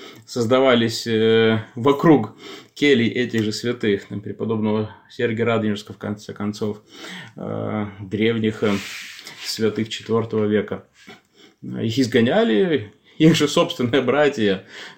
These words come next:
Да, ты что-то замучил нас благочестием. Кстати, точно так говорили про Иоанна Златоустого константинопольские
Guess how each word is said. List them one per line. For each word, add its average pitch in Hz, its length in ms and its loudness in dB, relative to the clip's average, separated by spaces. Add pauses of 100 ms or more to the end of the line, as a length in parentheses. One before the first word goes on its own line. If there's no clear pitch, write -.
Да, 123 420 -2
ты 139 220 -2
что-то 151 280 0
замучил 180 520 4
нас 156 100 2
благочестием. 135 1040 0
Кстати, 131 340 -2
точно 127 280 -2
так 143 180 0
говорили 123 320 2
про 120 160 0
Иоанна 120 180 2
Златоустого 110 680 0
константинопольские 110 1080 -6